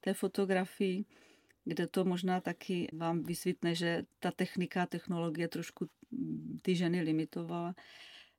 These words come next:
Před pár lety nebylo možné, že by byla žena kameramanka. Dnes už máme ženy kameramanky.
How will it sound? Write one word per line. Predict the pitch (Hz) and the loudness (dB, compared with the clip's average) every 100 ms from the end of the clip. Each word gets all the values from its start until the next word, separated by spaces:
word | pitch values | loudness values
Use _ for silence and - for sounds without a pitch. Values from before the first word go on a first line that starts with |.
| - | -4
Před | 185 - | -4 2
pár | 196 190 | 6 8
lety | 185 175 190 | 8 6 2
nebylo | 180 170 180 180 | 2 2 2 2
možné, | 165 175 175 | 2 2 2
že | 165 160 | 2 0
by | 170 | 0
byla | 151 160 160 | 0 0 2
žena | 165 160 160 | 2 2 0
kameramanka. | - 165 160 143 139 135 135 - - | 0 0 2 2 2 2 -2 -6 -6
Dnes | - 147 | -2 -2
už | 156 151 | -2 2
máme | 147 147 | 4 4
ženy | 143 143 147 | 4 2 0
kameramanky. | - 151 151 143 143 - - - | 0 2 2 0 -2 -4 -8 -10